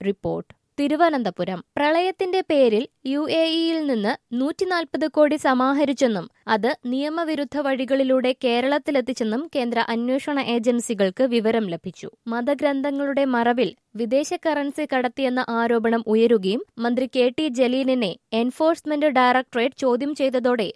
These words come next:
സർക്കാർ പ്രതിരോധത്തിലാവുകയും ചെയ്ത വേളയിലാണ് ഞെട്ടിക്കുന്ന വിവരം പുറത്തുവന്നത്. രണ്ടായിരത്തി പതിനെട്ടിലെ പ്രളയത്തിന്റെ ചിത്രങ്ങളും സർക്കാരിന്റെ അഭ്യർത്ഥനയും ഉപയോഗിച്ച് കോൺസുലേറ്റിന്റെ പേരിലായിരുന്നു പണപ്പിരിവ്.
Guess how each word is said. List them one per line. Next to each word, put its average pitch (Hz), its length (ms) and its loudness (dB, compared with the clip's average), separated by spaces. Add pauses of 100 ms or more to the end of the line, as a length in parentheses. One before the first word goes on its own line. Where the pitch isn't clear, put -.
സർക്കാർ 262 400 -2
പ്രതിരോധത്തിലാവുകയും 277 1160 0
ചെയ്ത 254 300 0
വേളയിലാണ് 226 680 2 (160)
ഞെട്ടിക്കുന്ന 269 540 -4
വിവരം 220 380 -2
പുറത്തുവന്നത്. 170 680 -2 (220)
രണ്ടായിരത്തി 339 680 0
പതിനെട്ടിലെ 311 580 0
പ്രളയത്തിന്റെ 285 640 0
ചിത്രങ്ങളും 240 580 -2
സർക്കാരിന്റെ 277 600 0
അഭ്യർത്ഥനയും 277 760 0
ഉപയോഗിച്ച് 226 600 2 (280)
കോൺസുലേറ്റിന്റെ 285 840 2
പേരിലായിരുന്നു 226 800 2
പണപ്പിരിവ്. 175 560 -6